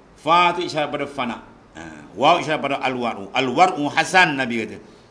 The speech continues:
Walakin fil ulama'i ahsan. Tapi pada ulama' lebih elok dia ada sifat warak. Ada warak yang wajib, ada warak yang sunat, tu bahasan panjang lagi. Cuma di belakang akan dicerita nantilah. Ya. Ha, kemudian fa itu isyarat pada fana.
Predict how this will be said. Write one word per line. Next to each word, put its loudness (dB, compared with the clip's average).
Walakin 4
fil -2
ulama'i -2
ahsan. -4
Tapi -6
pada -6
ulama' -2
lebih -4
elok -8
dia -4
ada -8
sifat -10
warak. -6
Ada -6
warak -4
yang -6
wajib, -8
ada -6
warak -6
yang -8
sunat, -10
tu -8
bahasan -6
panjang -8
lagi. -14
Cuma -8
di -6
belakang -4
akan -10
dicerita -14
nantilah. -16
Ya. -4
Ha, -4
kemudian 0
fa 6
itu -4
isyarat 0
pada -2
fana. -4